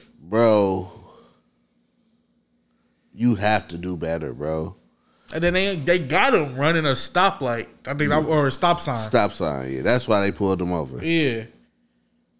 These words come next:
Speaker 2: And then my, then I will say this though, what led to that search though? Unless they saw it, like when they flashed their lights or something, or you know.
Speaker 1: They could ask to search the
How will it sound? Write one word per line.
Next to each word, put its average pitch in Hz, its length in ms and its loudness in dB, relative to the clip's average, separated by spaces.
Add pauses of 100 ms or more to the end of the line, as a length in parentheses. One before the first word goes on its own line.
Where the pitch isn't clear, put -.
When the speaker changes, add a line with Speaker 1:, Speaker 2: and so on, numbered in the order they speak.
(1000)
Speaker 2:
And 165 120 -8
then 156 380 -2
my, 156 180 2
then 151 320 -2
I 143 120 0
will 151 240 2
say 143 120 2
this 160 180 4
though, 123 220 0
what 127 180 0
led 123 260 -2
to 127 100 -4
that 113 160 -4
search 123 380 -8
though? 110 200 -12 (1200)
Unless 120 320 -6
they 123 180 -4
saw 127 400 0
it, - 100 -4 (260)
like 117 140 -6
when 117 120 -4
they 117 120 -2
flashed 113 380 -4
their 113 100 -4
lights 117 300 -2
or 117 40 -8
something, 117 400 -4
or 113 60 -6
you 113 140 -6
know. 117 240 -8 (840)
Speaker 1:
They 156 140 -2
could - 140 -6
ask 123 320 2
to - 60 -8
search 95 320 -2
the - 40 -12